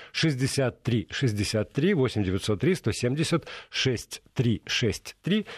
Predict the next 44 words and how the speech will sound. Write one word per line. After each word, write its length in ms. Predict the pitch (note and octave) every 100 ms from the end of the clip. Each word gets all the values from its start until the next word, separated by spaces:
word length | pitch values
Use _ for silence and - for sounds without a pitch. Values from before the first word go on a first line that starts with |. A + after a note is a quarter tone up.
| -
либо 280 | E3+ G#3+ E3+
используйте 560 | - F3+ E3+ C#3+ D3
эс 160 | C3 -
эм 120 | B2
эс-портал 640 | A#2 - B2+ - G3+ A3+ A3
пять 360 | - D3+ C#3+
пять 220 | - C#3 -
три 160 | A#2+
три, 240 | A#2 D3 F3+
короткий 400 | A#2+ G#2+ - G#2
номер 460 | G2+ D#3+ E3+ D3
и 180 | A2+ G#2+
слово 340 | - G2+ F#2+
«Вести» 360 | F2 F#2 - -
в 20 |
начале 340 | E2+ - F2 F2+
текста 520 | D#2+ D2+ - F2 D#2 - - -
пятьдесят 460 | - F#2 F#2 F#2 -
пять 240 | C3 D3
тридцать 480 | - G#2+ - - G#2+
три, 440 | - G3+ A3 C3+ C3
и 40 |
далее 340 | A#2 A#2+ A2+
текст, 300 | F#2 E3 -
который 280 | - F#2 F#2
начинается 480 | F2 - A2 A#2 -
со 120 | -
слова 400 | E2 F2 F2+ F#2 - - -
«Вести». 580 | F#2+ G2+ F#2 - - E2 - - -
Ну, 160 | F#3
а 120 | C#3+ A#2
мы 260 | B2 C#3 - - -
продолжим. 720 | C3+ D#3+ D3 A#2 F2+ D#2+ E2
Если 200 | C3 D3+
позволите, 440 | D3 C#3+ G3+ F3+
Николай, 300 | D3 B2+ C#3+
вот 180 | B2+ D#3
что 180 | - A#2
я 140 | G#2
еще 180 | A2+ -
хотел 320 | - F2 A2
бы 220 | G#2+ F2+ E2+
у 20 |
вас 240 | F2+ -